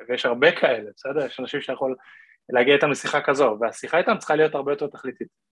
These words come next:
אני שומע שאתה עסוק, אני כמובן לא אגזול מזמנך, הש-, זאת אומרת, הת-,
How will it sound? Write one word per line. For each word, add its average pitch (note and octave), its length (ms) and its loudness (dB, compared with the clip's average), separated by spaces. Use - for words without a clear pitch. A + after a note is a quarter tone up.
אני B2+ 60 -6
שומע C#3 220 2
שאתה C3 140 0
עסוק, G3+ 340 2
אני C3 120 -2
כמובן B2 280 -2
לא B2 60 0
אגזול A#2+ 180 -2
מזמנך, A#2+ 380 -2
הש-, - 180 -16
זאת - 120 -20
אומרת, C3 280 -2
הת-, - 240 -18